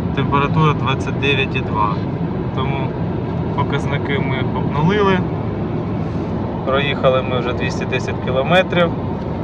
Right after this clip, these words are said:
Зараз на вулиці у нас два градуси,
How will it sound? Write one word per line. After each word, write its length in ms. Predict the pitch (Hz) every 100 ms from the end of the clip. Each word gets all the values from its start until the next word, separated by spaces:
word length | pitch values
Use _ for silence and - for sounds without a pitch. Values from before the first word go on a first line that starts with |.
| - -
Зараз 340 | 139 135 127
на 120 | 127 135
вулиці 400 | 135 127 120 131
у 80 |
нас 380 | 131 127 120 - - - - - - -
два 260 | 131 147 139
градуси, 720 | 143 190 190 190 - 185